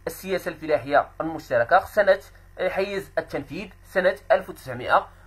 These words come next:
واثنان وستون تم العمل بها. إذا مكنت هذه السياسة الاتحاد الأوروبي من توفير قسم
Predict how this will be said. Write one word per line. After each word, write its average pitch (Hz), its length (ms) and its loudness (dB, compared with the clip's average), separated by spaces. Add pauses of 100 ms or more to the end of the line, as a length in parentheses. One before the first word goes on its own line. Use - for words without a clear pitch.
(120)
واثنان 151 680 -2
وستون 160 500 -8
تم 160 340 0 (380)
العمل 151 440 0 (220)
بها. 123 400 2 (160)
إذا 190 100 2
مكنت 226 560 2 (320)
هذه 185 560 2
السياسة 139 540 0 (360)
الاتحاد - 680 6 (180)
الأوروبي 175 520 -2
من 208 180 -8 (220)
توفير 202 440 -4
قسم 220 360 -6